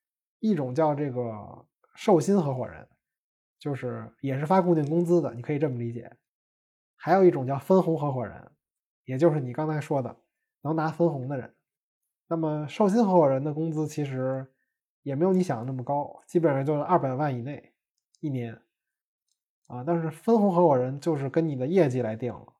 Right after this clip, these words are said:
那么你可能拉的项目，比如说很大的上市公司，那么你可能一年的工资就有上几百，大几百万或者上千万都是有可能的。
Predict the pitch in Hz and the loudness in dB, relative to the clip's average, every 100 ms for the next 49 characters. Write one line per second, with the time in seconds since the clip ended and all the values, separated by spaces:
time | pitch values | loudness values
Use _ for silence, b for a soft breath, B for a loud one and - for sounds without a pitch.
0 | _ _ _ _ _ _ 165 160 170 135 | _ _ _ _ _ _ 0 2 2 0
1 | 147 170 170 170 170 147 131 120 120 135 | 0 2 4 4 2 2 -2 -6 -4 -4
2 | 147 139 _ _ _ _ _ - 131 165 | -4 -6 _ _ _ _ _ -10 0 0
3 | 156 143 151 139 143 135 131 123 - _ | 0 -2 -2 -2 -4 -8 -8 -10 -12 _
4 | _ _ _ _ _ _ - 165 151 175 | _ _ _ _ _ _ -4 -2 2 2
5 | 139 139 170 147 147 151 151 151 143 139 | 0 0 0 0 -2 -2 -4 -4 -2 0
6 | 123 101 - - _ _ _ _ _ _ | 0 -4 -14 -20 _ _ _ _ _ _
7 | _ 170 151 139 135 170 147 113 - 185 | _ -2 -2 -6 2 4 4 2 -2 0
8 | 139 147 147 104 120 117 143 123 156 147 | 0 0 -2 -2 -6 -4 -4 -2 -4 -2
9 | 165 165 139 135 151 131 131 107 104 - | 0 0 0 -2 -2 -4 -6 -14 -18 -20